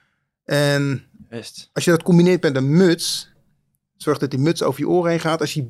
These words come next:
Speaker 1: die buff er dan aan de bovenkant overheen trekt, heb je eigenlijk een bivakmuts op.
Speaker 2: Ja. Maar alweer moduleerbaar.
Speaker 1: Ja, is het warmer? Doe je de buff naar beneden. Is het nog warmer? Doe je muts af. Trek je eventueel de buff weer over je hoofd. Dus je bent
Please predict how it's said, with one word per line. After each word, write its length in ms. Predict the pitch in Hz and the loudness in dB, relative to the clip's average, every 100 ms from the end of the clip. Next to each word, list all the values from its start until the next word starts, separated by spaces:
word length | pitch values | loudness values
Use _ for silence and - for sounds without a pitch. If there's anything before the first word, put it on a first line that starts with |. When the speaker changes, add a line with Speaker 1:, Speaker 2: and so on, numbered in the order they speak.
| _ | _
Speaker 1:
die 200 | 139 135 | -6 -4
buff 260 | 127 190 - | 2 2 2
er 100 | 143 | -2
dan 220 | 147 143 | 0 0
aan 100 | 147 | 0
de 80 | 143 | 0
bovenkant 520 | 147 165 - 143 127 | 2 0 0 -4 -2
overheen 340 | 143 131 160 | -4 0 0
trekt, 220 | 185 127 120 | 0 -4 -6
heb 160 | 139 | -10
je 60 | - | -4
eigenlijk 300 | 156 135 131 | -4 -4 -4
een 80 | 120 | -2
bivakmuts 680 | 180 127 123 120 110 - _ | -2 -4 -4 -6 -6 -14 _
op. 200 | - 123 | -6 -4
Speaker 2:
Ja. 160 | 110 - _ _ _ _ _ _ _ _ | -4 -8 _ _ _ _ _ _ _ _
Maar 200 | 110 107 | -4 -2
alweer 320 | 104 104 117 | -2 -2 -4
moduleerbaar. 720 | 110 104 101 110 101 90 - - | -6 -6 -6 -6 -6 -10 -10 -2
Speaker 1:
Ja, 240 | 185 - | -2 -2
is 160 | - 175 | -8 -6
het 120 | 156 | -2
warmer? 420 | 165 185 127 113 _ _ _ _ | 0 2 0 -4 _ _ _ _
Doe 100 | - | -2
je 60 | 139 | -2
de 80 | 131 | 2
buff 360 | 151 131 - _ | 0 0 -6 _
naar 100 | 143 | -4
beneden. 520 | 147 170 190 180 185 - _ | 0 2 2 2 0 -4 _
Is 120 | - 127 | -10 -4
het 100 | 147 | -2
nog 120 | 165 | 0
warmer? 400 | 156 143 120 110 - | 0 0 -2 -8 -6
Doe 160 | 139 | -2
je 60 | 135 | 2
muts 260 | 165 170 | 0 0
af. 320 | 156 127 - - _ _ _ - | 0 -2 -6 -18 _ _ _ -4
Trek 180 | 147 | -2
je 60 | 143 | 0
eventueel 340 | 131 143 131 | 0 0 0
de 100 | 127 | -2
buff 240 | 117 147 147 | 0 0 0
weer 100 | 135 | -2
over 220 | 127 143 | -2 0
je 60 | 131 | 0
hoofd. 200 | 190 185 | 0 0
Dus 120 | 165 | -2
je 60 | |
bent 240 | 165 175 | 0 -2